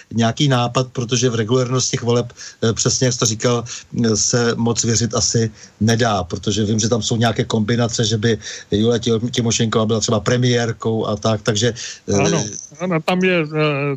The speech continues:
Speaker 2: tam, eh, ale to zase, eh, byly věci, které publikovali lidé kolem Porošenka, že tam
Speaker 1: Mhm.
Speaker 2: má existovat dohoda, že v okamžiku, kdyby se Zelenský stal prezidentem, eh,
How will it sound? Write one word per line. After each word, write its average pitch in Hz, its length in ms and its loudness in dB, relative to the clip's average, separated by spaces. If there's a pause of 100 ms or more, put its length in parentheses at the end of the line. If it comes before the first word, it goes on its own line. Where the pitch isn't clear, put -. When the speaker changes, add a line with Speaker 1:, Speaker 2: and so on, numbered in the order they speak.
Speaker 2:
tam, 147 280 -2
eh, 135 680 -2
ale 147 240 2
to 147 160 -2
zase, 147 440 0
eh, - 600 -6
byly 135 260 0
věci, 135 540 -4
které 135 240 0
publikovali 127 1120 0
lidé 120 420 0
kolem 123 320 0
Porošenka, 127 800 0 (420)
že 110 160 2
tam 127 180 0
Speaker 1:
Mhm. 123 60 2
Speaker 2:
má 117 120 2
existovat 123 720 -2 (180)
dohoda, 123 600 0 (480)
že 123 180 0
v - 100 -6
okamžiku, 127 600 -2
kdyby 120 400 -2
se 127 200 0
Zelenský 123 800 -2
stal 123 440 0
prezidentem, 120 1040 0
eh, - 500 -6